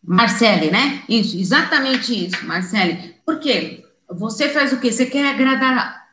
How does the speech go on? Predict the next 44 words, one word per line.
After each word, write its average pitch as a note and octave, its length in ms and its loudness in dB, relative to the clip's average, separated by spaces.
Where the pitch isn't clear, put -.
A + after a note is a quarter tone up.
o A3+ 80 -2
seu C#4 160 2
objetivo C4+ 400 4
é D4 40 4
agradar C#4 480 0
tanto F4 360 -2
o A3 80 2
outro, B3+ 360 4
de - 380 -8
querer D4 180 2
satisfazer C4 640 0
tudo. C4+ 380 0
"Ah, C4 340 4
porque C#4 760 -4
como F#4+ 220 2
que F#4 80 -2
eu F4+ 60 0
vou D#4 100 2
sair D4 220 0
desse C4+ 180 0
relacionamento? B3+ 600 4
Como C#4+ 120 4
que F4+ 80 0
eu F4 40 2
vou D#4+ 180 4
viver C4+ 280 4
sem C4+ 380 4
ele?" G3+ 380 -4
Gente, B3+ 380 2
não B3 80 8
existe B3+ 520 2
isso, G#3 380 0
não G3+ 80 4
existe. G3+ 540 0
Você G3+ 280 4
vai A3 300 4
viver, G#3 500 4
você A3+ 160 -4
nasceu C4 760 2
sozinho, F#3+ 540 0
você G3+ 100 -2
vai G#3+ 140 4
morrer B3 520 2
sozinho B3 540 2